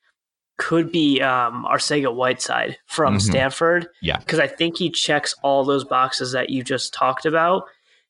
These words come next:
Speaker 1: And weirdly enough, he's a relatively big body guy. Like, when you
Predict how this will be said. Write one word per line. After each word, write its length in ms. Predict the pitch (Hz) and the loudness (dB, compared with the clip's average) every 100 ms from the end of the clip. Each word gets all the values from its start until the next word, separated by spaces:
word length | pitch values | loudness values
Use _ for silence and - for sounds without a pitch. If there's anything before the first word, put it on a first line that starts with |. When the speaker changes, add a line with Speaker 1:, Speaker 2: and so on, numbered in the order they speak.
| _ | _
Speaker 1:
And 200 | 160 160 | 0 0
weirdly 400 | 143 170 190 185 | 2 2 2 2
enough, 480 | 165 147 156 165 - - | 2 2 2 0 -2 -8
he's 420 | 151 151 139 - - | -4 -4 -4 -10 -6
a 100 | 143 - _ | -8 -8 _
relatively 720 | 139 135 156 180 180 160 156 | -2 2 2 2 0 0 0
big 340 | 131 143 139 | 2 0 0
body 300 | 151 135 123 | 2 2 0
guy. 320 | 117 131 147 147 | 0 2 2 2
Like, 360 | 123 127 - _ _ _ _ | 0 -2 -6 _ _ _ _
when 220 | - 165 160 | -4 -2 2
you 520 | 170 160 156 143 | 2 2 2 -4